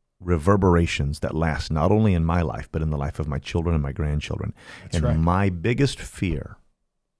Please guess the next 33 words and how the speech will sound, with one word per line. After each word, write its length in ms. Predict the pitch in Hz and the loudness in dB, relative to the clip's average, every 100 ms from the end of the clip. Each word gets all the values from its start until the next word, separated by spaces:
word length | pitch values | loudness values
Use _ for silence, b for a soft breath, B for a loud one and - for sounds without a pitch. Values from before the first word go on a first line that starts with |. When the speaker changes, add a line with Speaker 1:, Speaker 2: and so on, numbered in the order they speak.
| _ _ _ | _ _ _
Speaker 1:
and 220 | 92 80 | -4 -2
for 160 | - 87 | 2 4
those 260 | 98 127 | 6 6
of 100 | 135 | 6
you 120 | 113 107 | 4 4
that 120 | 87 | 4
don't 200 | 92 104 | 4 6
understand 500 | 107 95 - 87 78 | 4 2 0 0 0
holiness 480 | - 101 98 98 - | 2 2 4 2 0
and 120 | 82 | 0
you 40 | 80 | 0
don't 200 | 85 90 | 0 2
understand 480 | 85 82 85 80 82 | 0 -2 -2 -4 -4
conservative 760 | 69 - - 82 82 82 78 - b b b b b 92 | -6 -6 -2 0 2 0 0 -4 b b b b b 0
ideology, 580 | 82 82 80 78 73 | 2 4 6 4 2
this 220 | 76 110 113 | 2 2 2
is 100 | 95 | 0
a 60 | |
big 440 | 78 82 101 95 92 | 0 2 2 2 -2
thing 300 | - 90 82 | 0 4 4
that 120 | 76 | 2
makes 300 | 85 80 - | 2 2 0
us 180 | 73 - | -4 -4
tick. 300 | - 73 - | -4 -6 -4
This 220 | 87 82 | -2 0
is 100 | 90 | 0
a 60 | 80 | 0
big 220 | 73 98 | 2 0
thing 260 | - 87 82 | 4 4 4
that 220 | 76 - | 2 0
we 160 | 80 80 | -2 -4
think 260 | - 78 | 0 -2
about. 300 | 73 58 50 | 0 -6 -10